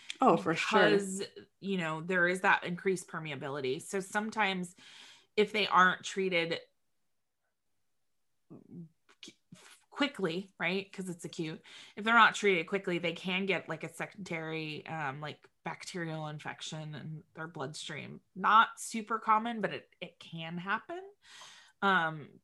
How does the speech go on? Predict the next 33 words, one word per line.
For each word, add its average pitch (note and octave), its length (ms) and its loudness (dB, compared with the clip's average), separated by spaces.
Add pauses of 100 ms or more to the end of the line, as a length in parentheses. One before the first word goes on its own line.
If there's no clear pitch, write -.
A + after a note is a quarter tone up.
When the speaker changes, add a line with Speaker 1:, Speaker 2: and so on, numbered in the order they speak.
Speaker 2:
but F#3 240 2
most A#3 340 4
of G#3+ 80 -2
the F#3 100 -4
times E3 480 -4
it's, - 440 -12 (120)
it's D#3 180 -8
everything's E3 500 -4
leaking E3 320 -8
out, D#3+ 240 -4
and E3+ 120 -4
that's E3+ 260 2
why E3 140 0
they C3+ 160 -6
feel D3 260 -10
so C3+ 240 -8
horrible. E3 680 -8 (460)
Speaker 1:
Yeah. G3 380 8 (160)
Speaker 2:
Right? D#3+ 360 -6
They're E3+ 200 -4
hemoconcentrating F3 1000 -2
'cause E3 140 -8
everything's E3 440 -6
being D#3+ 180 -6
lost D#3 460 0
into D#3 200 -12
their C3+ 160 -6
bowels, B2+ 460 -4
and - 140 -14
it's - 120 -20
like, - 240 -16 (120)
ugh. - 380 -12 (760)
Speaker 1:
Mm-hmm. G#3+ 580 10